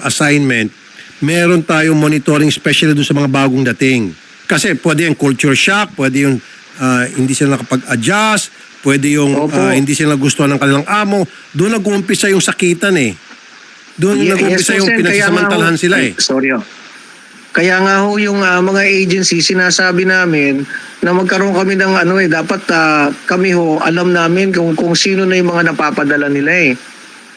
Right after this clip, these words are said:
Speaker 2: Doon ho kasi kami nagkakaroon ng, ah, hindi pa pagkakasunduan.
Speaker 1: Ako may kutob ako
Speaker 2: Pero
Speaker 1: rito, Sir Arnel, ano, um, sana mali yung kutob ko, pe-, pero merong foul play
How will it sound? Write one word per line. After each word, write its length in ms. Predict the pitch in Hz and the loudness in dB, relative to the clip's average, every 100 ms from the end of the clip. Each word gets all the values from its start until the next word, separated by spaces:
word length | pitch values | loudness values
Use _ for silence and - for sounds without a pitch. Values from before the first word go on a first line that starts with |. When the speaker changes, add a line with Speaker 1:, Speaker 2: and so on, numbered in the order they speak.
| - | -6
Speaker 2:
Doon 160 | 151 165 | -2 0
ho 80 | 185 | 0
kasi 240 | 180 170 175 | 0 0 0
kami 240 | 175 175 | 0 0
nagkakaroon 560 | 175 170 156 156 165 165 | 2 0 0 0 0 2
ng, 120 | 156 156 151 147 151 - - - | 2 2 2 0 -2 -10 -14 -4
ah, 720 | 147 139 139 135 131 127 123 | 0 2 2 2 0 0 0
hindi 320 | 143 151 170 | 0 0 0
pa 160 | 170 160 | -2 -2
pagkakasunduan. 1300 | 160 156 143 147 156 147 147 143 151 170 160 - - - - - - - - - - - | -2 0 0 0 0 0 0 0 0 0 -2 -6 -20 -20 -20 -20 -20 -20 -20 -20 -20 -10
Speaker 1:
Ako 320 | - - 214 | -6 -2 0
may 80 | 214 | 0
kutob 320 | 190 175 196 | -2 -2 -2
ako 80 | 185 | 0
Speaker 2:
Pero 160 | 170 | 2
Speaker 1:
rito, 280 | 190 170 208 202 | 2 2 0 0
Sir 320 | 185 190 170 170 | 0 0 2 2
Arnel, 320 | 180 185 156 | 2 2 2
ano, 240 | 151 160 | 2 0
um, 640 | 143 - 135 135 131 127 120 - | -2 -6 -6 -4 -2 -4 -6 -10
sana 320 | - 147 170 | -4 0 2
mali 240 | 175 139 156 | 2 2 2
yung 80 | 151 | 0
kutob 320 | 143 190 165 | -2 -2 -2
ko, 160 | 147 | -2
pe-, 160 | 113 147 - - - | -2 -4 -10 -20 -6
pero 320 | 160 165 180 156 - - - | 0 2 2 0 -6 -20 -10
merong 800 | 147 151 196 190 180 156 139 113 | -2 0 2 2 2 2 2 0
foul 240 | - 165 151 | -2 0 0
play 320 | 127 151 113 | 0 0 0